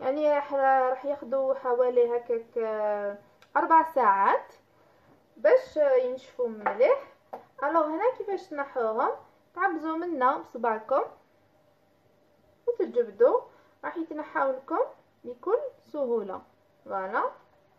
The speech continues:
الوغ هذا بالنسبه للسوسات. هنا برك حاضروا، قلت لكم باللي سي دي بونبون طريين نوعاً ما. الوغ كي تنحوا هذه، هذه رقيقه شويه، حاولوا كيفاش تنحوها بلا قلفه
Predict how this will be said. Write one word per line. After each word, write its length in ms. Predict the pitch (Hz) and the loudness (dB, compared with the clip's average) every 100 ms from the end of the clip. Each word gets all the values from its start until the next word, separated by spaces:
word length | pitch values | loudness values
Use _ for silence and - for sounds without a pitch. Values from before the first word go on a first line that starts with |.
| - - - - - _ _ 277 | -16 -6 -4 -4 -12 _ _ -8
الوغ 220 | 311 302 | -4 -4
هذا 360 | 302 285 285 | -4 -2 -2
بالنسبه 440 | 269 277 240 233 247 | -4 -8 -8 -2 -2
للسوسات. 640 | 240 - 202 - 302 523 - _ _ - - | -2 -18 -16 -4 -2 -2 -4 _ _ -12 -8
هنا 200 | 285 320 | -6 -4
برك 640 | 294 370 466 - 311 277 262 | -2 0 -2 -2 2 2 2
حاضروا، 500 | 302 277 233 262 349 | 0 0 2 2 2
قلت 240 | 339 349 | -4 -8
لكم 300 | - 330 254 | -8 -8 -4
باللي 280 | 240 240 240 | -2 -2 -2
سي 140 | 262 | -4
دي 160 | 226 240 | 0 0
بونبون 520 | 240 240 226 226 226 | 0 -4 -4 -6 -6
طريين 460 | 226 208 214 320 392 | -6 -6 -8 -8 -4
نوعاً 280 | 294 226 | -4 -4
ما. 380 | 208 196 226 403 - - _ - | -6 -4 -2 -2 -4 -20 _ -2
الوغ 200 | 480 392 | 0 0
كي 160 | - 349 | -4 -8
تنحوا 440 | 320 294 294 262 233 | -8 -10 -6 -4 -4
هذه، 420 | 220 226 330 311 | -6 -6 -6 -6
هذه 160 | 240 226 | -4 -4
رقيقه 400 | 233 311 320 - | -6 -10 -6 -8
شويه، 600 | - 214 196 196 277 - - _ _ | -10 -20 -14 -6 -4 -4 -12 _ _
حاولوا 400 | 254 233 247 330 | -6 -6 -6 -8
كيفاش 320 | - 277 277 | -8 -8 -8
تنحوها 520 | 233 226 - 214 208 | -8 -14 -14 -12 -12
بلا 560 | 196 214 277 339 359 349 | -10 -6 -4 -4 -4 -6
قلفه 600 | 349 240 - 196 196 | -6 -10 -8 -12 -10